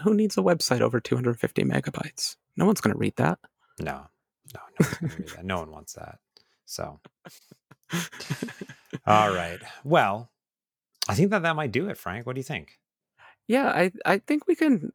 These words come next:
Speaker 1: can, uh, sh-, uh, should we, uh, we only nam-, n-, named three companies. I'm sure Amazon's got some offerings here. I just wanna make sure that we earn the title,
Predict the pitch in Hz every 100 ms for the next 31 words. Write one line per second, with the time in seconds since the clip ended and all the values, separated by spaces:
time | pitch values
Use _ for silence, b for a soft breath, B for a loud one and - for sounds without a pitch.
0 | _ - 185 - - 147 - - 156 -
1 | - 156 160 - - - - 143 170 160
2 | 151 147 - - 131 - 123 123 117 -
3 | 117 - 110 123 113 113 - 127 120 135
4 | 123 - 139 202 101 110 - 113 - 113
5 | 110 110 - 117 113 117 139 165 190 185
6 | 170 - 147 127 131 131 127 127 113 123
7 | 120 120 113